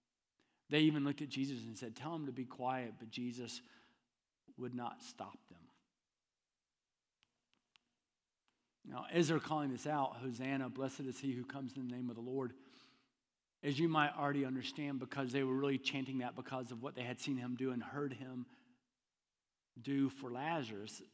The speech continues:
they were crying out to him, but it wasn't genuine. There was a false cry.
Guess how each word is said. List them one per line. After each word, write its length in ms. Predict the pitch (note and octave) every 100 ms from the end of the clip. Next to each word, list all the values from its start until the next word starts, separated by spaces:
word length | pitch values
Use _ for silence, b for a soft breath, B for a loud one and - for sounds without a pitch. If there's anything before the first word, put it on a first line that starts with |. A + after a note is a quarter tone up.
| _ _ _ _ _ - B2
they 120 | D#3+
were 140 | E3 D#3
crying 440 | - A3 A3+ F#3 B2+
out 260 | D#3 F#3 -
to 60 |
him, 420 | B2+ A#2+ A2 G#2+ G#2+ - _ _ _ _ _ _ _ _ _ _ _ _ _ _ F3+
but 260 | D3 C3 - -
it 160 | - - C3
wasn't 500 | C3 C3+ B2+ A#2+ B2+
genuine. 800 | A#2 B2 A#2+ A#2 G#2+ G2 G2 G2+
There 160 | A#2 B2
was 180 | C3 A#2+
a 80 | - -
false 420 | C#3 B2 - - -
cry. 240 | - A2+